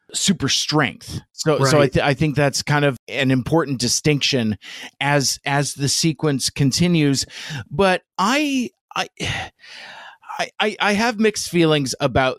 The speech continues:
Speaker 1: the Bumblebee stuck on a train thing because, like, I mean, I, I, I'm all for some pre-commercial break light peril, but, um, end of the day, he's a transformer.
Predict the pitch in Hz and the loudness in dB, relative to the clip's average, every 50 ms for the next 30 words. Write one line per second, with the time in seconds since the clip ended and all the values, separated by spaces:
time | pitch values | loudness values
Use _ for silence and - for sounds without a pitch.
0 | 123 120 107 139 139 139 135 135 123 101 147 151 165 170 170 151 156 147 - - | -6 -4 -2 0 0 2 2 0 0 0 0 0 2 2 0 2 2 0 0 0
1 | - 160 143 - - 139 135 127 113 - - - 135 131 131 131 123 113 - - | 0 0 0 0 0 0 0 0 -2 -4 -2 0 2 2 4 4 2 2 0 -2
2 | 117 101 92 85 82 95 101 - - - - - - - - - 131 175 170 - | -2 0 0 -2 -2 -2 -4 -6 -8 -16 -16 -16 -18 -16 -8 -2 0 0 0 0
3 | - - 185 180 170 170 170 165 165 143 - - - - - _ _ - 165 160 | 0 2 2 4 4 4 4 4 2 0 -2 -2 -4 -4 -8 _ _ -6 -2 0
4 | 165 165 160 160 156 127 - - - _ _ _ _ _ _ _ - 165 170 165 | 2 2 4 2 2 0 -4 -10 -20 _ _ _ _ _ _ _ -2 0 2 2
5 | 165 165 165 160 - - 165 165 - - 170 180 190 196 - - 180 196 202 190 | 4 2 2 0 -2 -2 -2 -2 -2 0 0 0 0 0 0 0 0 0 0 0
6 | - 156 160 180 196 202 185 - - 170 175 175 175 165 - - - 165 156 156 | 2 2 4 6 4 4 2 0 0 2 4 4 4 2 0 0 2 2 2 4
7 | 160 160 156 156 147 143 - - - _ _ _ _ _ - - - 185 190 190 | 2 2 2 0 0 -2 -4 -10 -20 _ _ _ _ _ -8 -2 2 4 4 4
8 | 180 - - 175 160 160 165 170 160 - - 165 151 127 104 139 143 151 156 120 | 4 2 0 0 2 4 4 4 4 2 2 0 0 2 4 4 4 4 2 0
9 | - - _ _ _ - 156 139 143 151 156 - _ _ - - - 139 151 160 | -4 -12 _ _ _ -6 -2 0 2 0 0 -2 _ _ -10 -4 0 2 4 4
10 | 170 180 190 208 220 202 - _ - - - - - - - - 170 175 175 180 | 4 4 4 2 0 -2 -6 _ -20 -20 -20 -20 -20 -20 -8 -4 -2 0 0 -2
11 | - - 170 175 175 170 170 160 156 - - _ _ - 240 285 277 330 254 240 | -2 -2 0 2 4 4 2 2 0 -4 -10 _ _ -2 0 0 0 0 0 0
12 | 190 143 - 185 226 233 208 185 160 147 139 123 113 - _ _ _ _ _ _ | -2 0 0 2 2 4 4 2 2 2 0 0 -2 -6 _ _ _ _ _ _
13 | _ _ _ _ _ - 160 165 165 151 175 156 - - 196 196 185 170 - - | _ _ _ _ _ -4 -2 0 0 0 0 0 0 0 2 2 2 0 -2 0
14 | 190 196 185 151 120 107 - - - - | 2 2 4 2 2 -2 -4 -10 -16 -20